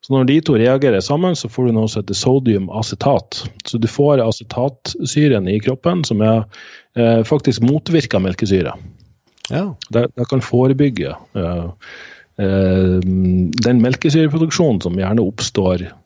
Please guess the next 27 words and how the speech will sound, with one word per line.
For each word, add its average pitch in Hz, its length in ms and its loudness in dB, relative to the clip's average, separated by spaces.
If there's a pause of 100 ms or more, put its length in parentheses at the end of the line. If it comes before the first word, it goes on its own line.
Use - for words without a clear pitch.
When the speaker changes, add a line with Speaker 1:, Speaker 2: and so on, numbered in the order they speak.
(160)
Speaker 1:
eh, 87 320 -6
inn 107 240 2 (160)
i 101 300 2
ves-, 92 260 -2
visse 95 300 0
kreftformer, 160 680 0 (600)
Speaker 2:
Ja. 156 160 -6 (720)
Speaker 1:
og 113 520 2
som 156 160 0
oppstår 143 360 2
hvis 135 140 0
du 165 100 -2
trener 120 360 0
hardt 117 300 -6
og 92 80 -2
veldig 90 200 -4
mye. 82 280 -8 (1500)
Speaker 2:
Hmm. 311 340 -4
Speaker 1:
Så 131 320 2
den 123 140 2
har 135 160 2
en 131 60 2
sånn 120 180 -2
buff-, 120 260 -4
buffringseffekt 139 1000 -4
i 82 80 -10
kroppen. 85 340 -10